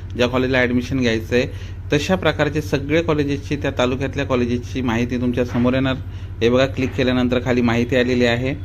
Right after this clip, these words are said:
मी टाकल्यानंतर बघा, इथे ज-, जनता विद्यालय जसं ही माहिती आलेली आहे मुरबाड तालुक्यातील. मग इथे ॲड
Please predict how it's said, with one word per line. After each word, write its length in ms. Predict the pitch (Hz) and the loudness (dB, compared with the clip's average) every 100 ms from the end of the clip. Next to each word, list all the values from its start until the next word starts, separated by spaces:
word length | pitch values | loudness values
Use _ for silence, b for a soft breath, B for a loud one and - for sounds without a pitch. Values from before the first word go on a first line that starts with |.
| B B B - | B B B 0
मी 100 | 123 | 2
टाकल्यानंतर 580 | 127 131 131 123 123 | 2 0 0 0 0
बघा, 180 | 123 123 | 0 2
इथे 340 | 123 123 127 117 | 0 0 0 0
ज-, 680 | 98 110 110 107 104 87 98 | 0 2 2 2 0 -2 -2
जनता 240 | 113 117 | 0 2
विद्यालय 360 | 123 120 123 123 | 2 2 2 2
जसं 280 | 120 104 117 | 0 -2 0
ही 60 | 110 | 2
माहिती 360 | 107 110 127 | 2 0 2
आलेली 260 | 120 117 117 | 0 2 0
आहे 160 | 113 | 0
मुरबाड 340 | 120 117 113 110 | 0 0 0 0
तालुक्यातील. 500 | 113 113 113 104 123 147 B B B - | 0 0 -2 -2 -2 -4 B B B 0
मग 120 | 139 | 2
इथे 200 | 143 147 151 | 2 0 0
ॲड 380 | 131 135 147 147 | 2 2 4 2